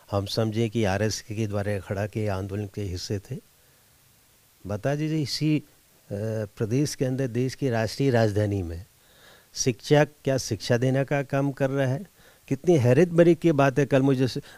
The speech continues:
दिल्ली के कुछ शिक्षक मिले थे कि दिल्ली के अंदर शिक्षकों की ड्यूटी चौराहों पर,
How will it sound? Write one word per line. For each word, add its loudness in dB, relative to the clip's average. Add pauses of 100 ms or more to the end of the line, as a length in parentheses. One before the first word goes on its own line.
दिल्ली 2
के -2
कुछ 0
शिक्षक -4
मिले -2
थे -6 (360)
कि -2
दिल्ली 2
के 0
अंदर 2
शिक्षकों -4
की 0
ड्यूटी -2
चौराहों 0
पर, -4